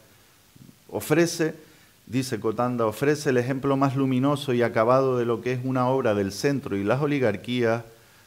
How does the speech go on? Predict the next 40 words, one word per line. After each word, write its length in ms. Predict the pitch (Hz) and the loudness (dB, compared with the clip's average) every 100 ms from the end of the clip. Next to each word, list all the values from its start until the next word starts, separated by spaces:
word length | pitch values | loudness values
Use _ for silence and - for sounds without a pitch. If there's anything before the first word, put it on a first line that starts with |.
| _ | _
para 280 | - 139 135 | 2 4 4
las 180 | 127 113 | 2 0
oligarquías 840 | 101 101 98 92 - 117 110 104 95 | 0 0 2 0 -2 -4 -2 -2 -4
y 40 | |
el 120 | 90 | -6
centro. 460 | - 90 85 - - - _ _ _ _ - - _ _ 156 | -4 -6 -6 -10 -18 -20 _ _ _ _ -20 -20 _ _ 2
Esto 500 | 160 156 170 175 - | 2 2 0 0 -2
es 100 | 143 | 0
un 200 | 147 139 | 2 0
uso 260 | 156 - 147 | 0 -2 -2
muy 200 | 156 175 | 0 -2
interesado 640 | 147 131 120 - 131 123 | 0 0 0 2 2 4
de 60 | 117 | 2
la 120 | 110 | 2
memoria, 540 | 104 104 101 87 82 - - _ _ _ - | 0 0 0 0 -6 -8 -20 _ _ _ -4
que 100 | 113 | -2
se 140 | 117 | 0
inserta 580 | 107 151 147 147 139 - | 0 2 2 2 0 2
plenamente 580 | 151 151 143 147 147 143 | 0 2 0 -2 -4 -2
en 80 | |
lo 160 | 123 113 | -2 -2
que 80 | 117 | -4
antes 240 | 120 127 | -4 -8
comenté, 560 | - 113 101 - 82 80 - | -8 -6 -6 -6 -10 -10 -12
acerca 420 | 95 - 107 120 | -12 -8 -4 -2
de 100 | 113 | -2
que 100 | 104 | -2
los 120 | 104 98 - | -4 -6 -8
usos 340 | 135 127 110 | -8 -4 -4
de 80 | 110 | -2
la 80 | 113 | -4
memoria 560 | 117 120 120 120 113 - | -4 -4 -4 -4 -6 -6
no 180 | 123 123 | -6 -2
pueden 240 | 135 135 | -2 -2
separarse 640 | 131 120 117 123 120 - 117 | -4 -4 -2 -2 -4 -4 -6
de 100 | 110 | -6
su 140 | 110 | -10
sentido 480 | 107 101 120 123 117 | -10 -10 -6 -4 -2
de 160 | 107 | -2
lucha 480 | 107 123 120 120 117 | -4 -8 -10 -12 -12